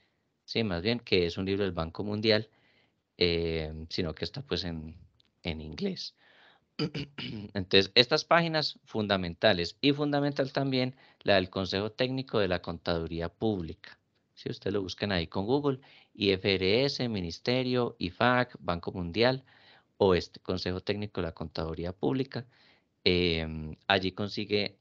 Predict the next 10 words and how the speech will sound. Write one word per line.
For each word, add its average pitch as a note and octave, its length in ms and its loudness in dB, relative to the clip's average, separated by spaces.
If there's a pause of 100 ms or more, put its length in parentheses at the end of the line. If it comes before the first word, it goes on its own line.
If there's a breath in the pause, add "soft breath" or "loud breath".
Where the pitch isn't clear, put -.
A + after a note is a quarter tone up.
(100)
mucha, G#2+ 680 -4
mucha, F2+ 480 -6
mucha F2 320 -10
información E2+ 580 -8 (400 soft breath)
que - 160 -6
les E2 220 -4
puede E2 260 -4
servir D#2+ 340 -6
de E2+ 100 -10
complemento. G#2 640 -2